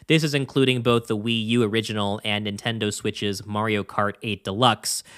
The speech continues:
uh, both versions of that game, because Mario Kart eight Deluxe was literally just all the D L C slapped onto,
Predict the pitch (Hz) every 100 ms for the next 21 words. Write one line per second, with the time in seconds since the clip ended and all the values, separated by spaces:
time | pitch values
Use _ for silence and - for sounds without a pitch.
0 | - 101 101 120 117 101 120 123 120 110
1 | 104 - 117 107 107 101 - 107 104 101
2 | 113 101 110 110 104 110 104 110 - 101
3 | 101 - 101 110 110 104 101 98 101 95
4 | 110 104 104 95 107 98 98 - 104 95
5 | - 101 95 - 98 95 92 98 92